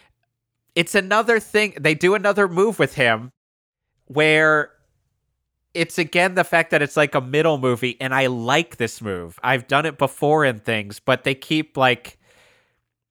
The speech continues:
I think especially Clancy Brown slash Rawhide keeps kinda referencing, it's a little bit unclear of what Perfect Tommy's exact character is.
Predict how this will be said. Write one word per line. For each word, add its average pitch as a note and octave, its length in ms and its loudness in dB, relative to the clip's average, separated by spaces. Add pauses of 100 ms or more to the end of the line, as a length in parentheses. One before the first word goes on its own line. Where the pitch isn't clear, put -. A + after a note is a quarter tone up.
(260)
I C#3+ 100 0
think G3+ 240 -4
especially D#3 580 -2
Clancy C#3 440 -2
Brown A#2+ 340 0
slash A#2+ 340 -2
Rawhide B2+ 600 0 (480)
keeps D#3+ 240 -4
kinda C#3+ 240 0
referencing, B2 880 -2 (840)
it's D3+ 180 -6
a F#3 40 2
little G#3 260 0
bit A#3+ 200 0
unclear G3 440 0
of C#3+ 120 -2
what C#3 140 -2
Perfect C3 340 -6
Tommy's A#2+ 340 -4
exact A2 400 -6
character A#2+ 640 -2
is. F2+ 580 -6